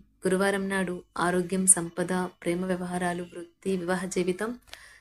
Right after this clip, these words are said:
చాలా అద్భుతంగా, అనుకూలంగా ఉన్నాయండి. మేషరాశి వారికి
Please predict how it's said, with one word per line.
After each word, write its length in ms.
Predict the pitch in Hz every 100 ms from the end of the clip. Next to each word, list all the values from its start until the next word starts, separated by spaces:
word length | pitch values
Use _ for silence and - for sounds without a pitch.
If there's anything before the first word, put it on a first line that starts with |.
| _
చాలా 200 | - 196 180
అద్భుతంగా, 460 | 175 208 208 208 208
అనుకూలంగా 520 | 185 180 196 196 190
ఉన్నాయండి. 480 | 175 170 170 175 220 269 _ _ _ _ _
మేషరాశి 480 | 190 208 233 226 226
వారికి 360 | 220 220 214